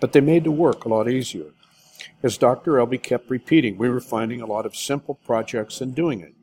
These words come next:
In fact, ideas were coming in from all over the place. Even the receptionist was contributing. Apparently, she was quite a pistol. She was getting into the classes and had ideas for all the teams in her class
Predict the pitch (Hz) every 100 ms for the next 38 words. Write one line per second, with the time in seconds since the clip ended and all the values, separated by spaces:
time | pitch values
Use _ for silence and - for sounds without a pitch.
0 | _ _ _ _ _ _ _ - _ -
1 | 113 156 151 147 123 170 190 - 131 -
2 | 139 123 110 110 107 104 104 110 107 92
3 | - 82 78 - 135 139 135 127 117 139
4 | 131 - 104 87 - 90 - 98 - 110
5 | 90 87 - _ _ 139 147 135 135 -
6 | 135 - - 117 113 - 113 - 82 -
7 | _ - - 185 - - 196 156 143 139
8 | 127 127 - 135 131 - 73 - 107 104
9 | 110 110 107 117 131 123 - 113 117 123
10 | 120 - 110 110 - 110 107 107 - 139
11 | 113 104 -